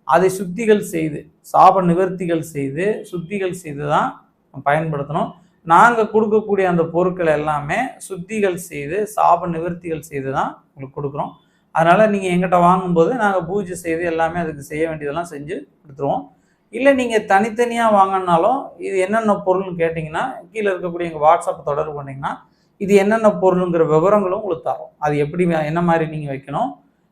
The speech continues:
இல்ல உங்க ஊர்லயே நீங்க வாங்கி பயன்படுத்தணும்னா அதுக்கான சஜஷன்ஸ் எப்படி எப்படி பயன்படுத்தணுங்கிற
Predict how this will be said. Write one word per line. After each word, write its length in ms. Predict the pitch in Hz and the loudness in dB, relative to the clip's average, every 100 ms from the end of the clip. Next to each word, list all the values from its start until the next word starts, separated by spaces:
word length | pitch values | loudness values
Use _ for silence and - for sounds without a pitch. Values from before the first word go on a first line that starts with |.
| 196 | 0
இல்ல 120 | 214 190 | 4 4
உங்க 180 | 202 226 | 6 6
ஊர்லயே 340 | 220 208 208 | 8 6 4
நீங்க 220 | 190 180 | 4 0
வாங்கி 320 | 156 156 165 156 | 4 4 2 -2
பயன்படுத்தணும்னா 760 | 160 151 156 147 139 139 151 196 | -2 -4 -6 -10 -8 -6 -2 -2
அதுக்கான 360 | 175 175 160 147 | -2 -2 -4 -4
சஜஷன்ஸ் 560 | 151 143 175 175 139 - - | -6 -4 -6 -8 -12 -16 -10
எப்படி 260 | 160 165 180 | -8 -4 -4
எப்படி 200 | 165 165 | -4 -4
பயன்படுத்தணுங்கிற 760 | 160 151 151 143 139 139 131 139 | -4 -6 -6 -8 -10 -10 -6 -4